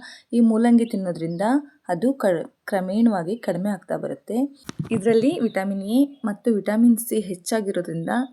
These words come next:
ಕಣ್ಣಿನ ಆರೋಗ್ಯ, ಚರ್ಮದ ಆರೋಗ್ಯಕ್ಕೆ ತುಂಬ ಒಳ್ಳೆಯದು. ಮತ್ತು ರೋಗ ನಿರೋಧಕ ಶಕ್ತಿ ಹೆಚ್ಚಾಗುತ್ತೆ. ಯಾರಿಗೆಲ್ಲ ಅಜೀರ್ಣ ಸಮಸ್ಯೆ, ಗ್ಯಾಸ್ಟ್ರಿಕ್ ಸಮಸ್ಯೆ ಇರುತ್ತಲ್ಲ,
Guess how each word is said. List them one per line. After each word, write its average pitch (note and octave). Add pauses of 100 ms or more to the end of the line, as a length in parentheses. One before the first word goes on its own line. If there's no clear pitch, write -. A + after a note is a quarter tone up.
(180)
ಕಣ್ಣಿನ A#3+
ಆರೋಗ್ಯ, F3+ (160)
ಚರ್ಮದ G3
ಆರೋಗ್ಯಕ್ಕೆ E3 (220)
ತುಂಬ F3+ (140)
ಒಳ್ಳೆಯದು. D3+ (520)
ಮತ್ತು A#3
ರೋಗ G3 (120)
ನಿರೋಧಕ G3+
ಶಕ್ತಿ - (200)
ಹೆಚ್ಚಾಗುತ್ತೆ. F#3+ (520)
ಯಾರಿಗೆಲ್ಲ C4 (120)
ಅಜೀರ್ಣ A3+ (100)
ಸಮಸ್ಯೆ, G3+ (100)
ಗ್ಯಾಸ್ಟ್ರಿಕ್ G#3
ಸಮಸ್ಯೆ F3
ಇರುತ್ತಲ್ಲ, E3